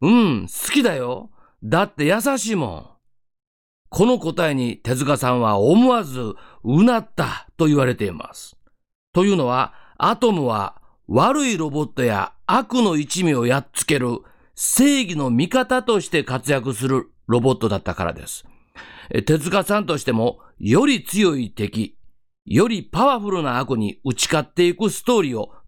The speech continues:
常に考えていました。ところが娘さんは、強いからではなく、優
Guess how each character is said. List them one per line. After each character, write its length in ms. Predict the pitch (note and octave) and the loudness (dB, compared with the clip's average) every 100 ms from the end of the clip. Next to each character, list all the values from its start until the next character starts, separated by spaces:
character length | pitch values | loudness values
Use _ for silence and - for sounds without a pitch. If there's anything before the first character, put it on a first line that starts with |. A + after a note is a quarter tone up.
| - | -10
常 320 | - C#4 C4 | 0 2 2
に 120 | D#3+ | 0
考 260 | A#2+ C3+ B2 | -4 -2 -2
え 80 | G#2+ | -4
て 80 | |
い 60 | F2 | -8
ま 100 | E2 | -12
し 80 | - | -16
た。 240 | - - - - _ _ _ _ _ | -18 -20 -20 -20 _ _ _ _ _
と 120 | - A2+ | -6 0
こ 120 | B3 | 2
ろ 80 | C4 | 2
が 120 | F#3 | 0
娘 320 | F#3+ F#3 G3+ | 0 -2 -2
さ 120 | F#3+ | 0
ん 60 | F3 | 0
は、 280 | D3+ D3 - - - - | 0 0 -6 -20 -20 -10
強 380 | - B3+ D4+ C4+ | 0 4 4 4
い 120 | F#3+ | 0
か 160 | F3+ F3 | 0 0
ら 160 | C3+ | 0
で 140 | A2 A#2 | 0 -2
は 180 | G2 | 0
な 180 | F#2+ A2+ | 0 -2
く、 240 | A#2+ A2 - - - | -2 -4 -4 -12 -4
優 240 | A2 F#3 | 0 2